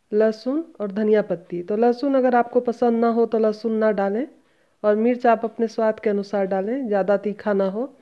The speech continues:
तो सबसे पहले एक मिक्सी जार लेंगे और उसमें हमें ये चावल और दाल दोनों को डाल देना है पहले। तो मिक्सी जार आप बड़ा वाला लें,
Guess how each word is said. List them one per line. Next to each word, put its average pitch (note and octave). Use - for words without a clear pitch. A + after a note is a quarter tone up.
तो G#3
सबसे A3+
पहले A#3+
एक A#3+
मिक्सी A#3+
जार A#3+
लेंगे A#3+
और A3
उसमें C4
हमें A#3+
ये A3+
चावल A3+
और G3+
दाल G#3+
दोनों A3
को A#3
डाल G3+
देना A#3
है A#3+
पहले। B3
तो G#3+
मिक्सी A3+
जार B3
आप A#3+
बड़ा A#3
वाला A3+
लें, A#3+